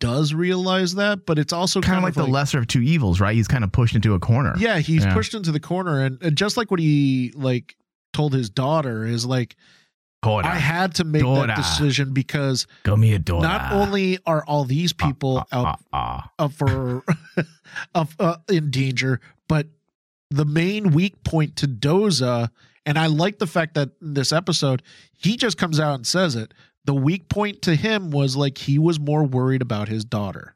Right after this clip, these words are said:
Speaker 2: Yeah.
Speaker 1: And that was something important in their relationship,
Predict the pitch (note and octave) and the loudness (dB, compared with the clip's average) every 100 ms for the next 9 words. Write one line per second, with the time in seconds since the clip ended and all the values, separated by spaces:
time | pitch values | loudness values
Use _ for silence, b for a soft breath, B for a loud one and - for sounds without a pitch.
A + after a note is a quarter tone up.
0 | _ _ _ _ _ _ - D2+ D2+ F2 | _ _ _ _ _ _ -6 -2 -2 -2
1 | C#3+ D3 E3+ A3 F#3 - F3 F#3 D3+ C3 | -2 -2 -4 -2 0 0 -4 -4 -4 -4
2 | D3+ D3+ D#3 C#3+ _ - B2+ A#2 A#2 D#3 | -4 -4 -6 -14 _ -6 -6 -6 -4 0
3 | G3+ G#3 D#3+ C#3 - A#2 G2+ - A2 G#2 | 0 2 2 2 -2 -6 -8 -6 -6 -8